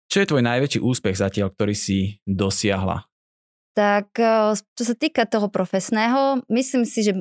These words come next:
Speaker 2: teraz súčasná moja pozícia, o ktorej sa potom
Speaker 1: Mhm.
Speaker 2: trošku ešte pobavíme, ale, o, v podstate prvýkrát,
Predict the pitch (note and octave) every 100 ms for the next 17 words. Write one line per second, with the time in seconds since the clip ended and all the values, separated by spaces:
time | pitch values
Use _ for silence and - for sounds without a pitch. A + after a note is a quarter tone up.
0 | F#3+ A3+ G3+ - G#3 B3 G#3 G3 F#3+ F#3
1 | F3+ F#3 - G3+ C4+ A3+ - G#3 G3+ G3+
2 | G#3 G3+ G3+ G#3 - G3 G3+ G3+ G3 G3
3 | A3 B3 C#4 _ _ _ _ _ G3+ G#3
4 | G#3 G#3 G3+ G3+ G3+ G3 - G3 G3 G3+
5 | G3 _ - G#3+ A#3+ G#3+ G#3 G3+ A#3+ A#3+
6 | A#3+ A3+ G#3+ A#3+